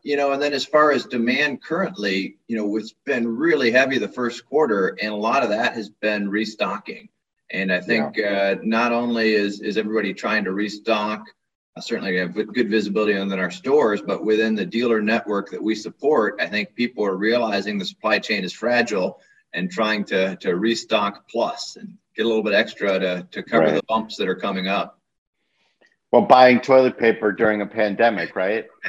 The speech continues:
Speaker 2: I mean, it's basically the same thing. It's
Speaker 1: There you
Speaker 2: basically
Speaker 1: go. And I'm trying to make sure nobody's got twenty rolls of toilet paper in the back room, you know?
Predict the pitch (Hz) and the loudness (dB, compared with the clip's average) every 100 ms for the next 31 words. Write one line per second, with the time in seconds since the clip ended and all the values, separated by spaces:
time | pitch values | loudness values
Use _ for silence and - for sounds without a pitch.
0 | - 98 131 131 127 - 190 190 - 190 | -2 2 6 6 4 6 6 4 6 6
1 | 156 - 185 175 143 220 180 107 98 - | 4 4 4 4 4 4 4 2 -6 -16
2 | _ _ _ _ 120 - 123 165 - - | _ _ _ _ -8 2 6 6 8 8
3 | 208 - - - - - _ _ - 123 | 8 8 4 -2 -14 -20 _ _ -8 -2
4 | - 156 147 151 147 156 147 147 143 135 | 4 4 6 4 4 2 2 2 2 4
5 | 139 135 151 139 131 139 127 107 147 139 | 2 2 -4 -2 -2 -2 -2 -2 0 0
6 | - 110 - 101 - 175 90 185 - 92 | 2 2 2 -2 -6 -2 -2 -2 -6 -8
7 | 92 110 156 98 | -4 -4 -4 -6